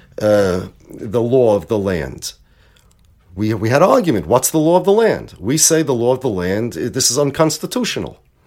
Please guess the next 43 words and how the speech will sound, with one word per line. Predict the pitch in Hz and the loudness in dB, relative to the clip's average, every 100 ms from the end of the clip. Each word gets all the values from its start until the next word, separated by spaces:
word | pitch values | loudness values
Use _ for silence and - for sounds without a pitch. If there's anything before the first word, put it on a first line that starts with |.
| _ _ _ _ _ _ _ | _ _ _ _ _ _ _
So | - 143 127 - - _ _ _ _ _ _ 165 | -2 0 0 -2 -10 _ _ _ _ _ _ -8
we're | 156 180 | 0 4
allowed | 139 139 214 | 4 4 2
to | 180 | 2
say, | - 180 196 120 - | 2 2 2 -2 -8
"Fakert." | 131 123 - 262 254 - 104 | -10 -4 0 2 2 -2 -8
We're, | 135 - | -8 -6
we're | 156 147 185 | -6 -2 2
not | 240 - | 2 2
saying | 175 135 | 0 0
we | |
refuse | 123 - 151 - | -2 -4 -6 -4
to | 123 | -4
listen | 113 110 | -4 -6
to | 92 | -8
the | 95 | -8
law. | 87 64 - - _ | -8 -8 -14 -20 _
We're | 135 | -4
saying | 180 160 | 0 2
we | 156 | 4
want | 202 269 | 6 6
to | 233 | 6
listen | 160 - 113 | 2 -2 -8
to | 107 | -8
the | 98 | -8
law, | 85 78 | -8 -6
and, | 117 120 123 | -4 -2 -2
and | 123 | -2
this | 117 - | 0 -2
is | 127 | -2
taka | - 127 151 | -2 -2 0
the | 165 | -2
law, | 214 262 - - _ _ _ | 2 0 0 -8 _ _ _
and | 101 | -6
we're | 117 | -2
submitting | - 151 233 202 120 | 0 2 2 0 -2
to | 110 | -6
them. | 87 64 - - - | -8 -8 -16 -20 -12
So, | - 156 - | -4 -2 -2
so | - 170 | 0 0
that's | 233 - | 0 -2
the | 151 | -6
difference. | 123 147 - 55 - | -2 -2 -2 -8 -8